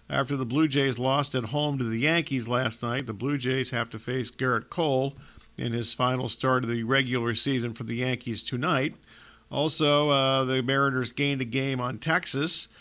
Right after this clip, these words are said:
uh, in the, you know, if there's a race for the A L West here, as the Rangers lost, uh, to the Angels last night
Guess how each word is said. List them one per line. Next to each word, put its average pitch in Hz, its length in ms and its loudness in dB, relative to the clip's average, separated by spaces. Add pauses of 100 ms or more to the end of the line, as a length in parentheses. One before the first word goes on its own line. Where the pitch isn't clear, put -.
(280)
uh, 131 280 2
in 131 160 0
the, 127 100 0 (440)
you 123 160 -2
know, 123 80 0
if 117 160 -8
there's 131 200 2
a 120 60 -2
race 139 340 0
for 127 140 -4
the 127 300 -2
A 135 40 2
L 127 160 0
West 156 360 -2
here, 147 280 2 (360)
as 123 180 0
the 123 80 0
Rangers 135 600 2
lost, 127 440 0
uh, 123 160 0
to 123 160 -4
the 123 180 0
Angels 123 380 0
last 117 340 -2
night 127 220 -4